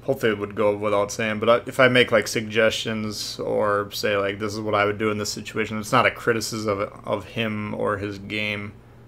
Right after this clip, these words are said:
The whole point of bringing in an outside perspective is to actually get a different perspective on certain things. So, you know, just because I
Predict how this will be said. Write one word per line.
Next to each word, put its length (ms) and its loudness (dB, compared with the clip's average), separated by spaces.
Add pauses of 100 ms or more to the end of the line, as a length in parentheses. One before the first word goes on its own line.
(280)
The 80 -10
whole 180 -2
point 240 0
of 140 -6
bringing 240 -2
in 120 -4
an 120 -8
outside 540 -2
perspective 840 -2 (580)
is 160 -8
to 140 2
actually 240 -2
get 160 0
a 60 0
different 360 -4
perspective 500 -2
on 200 -4
certain 320 -4
things. 320 -8
So, 500 -2 (140)
you 60 -10
know, 280 -6 (680)
just 180 -6
because 240 -2
I 300 2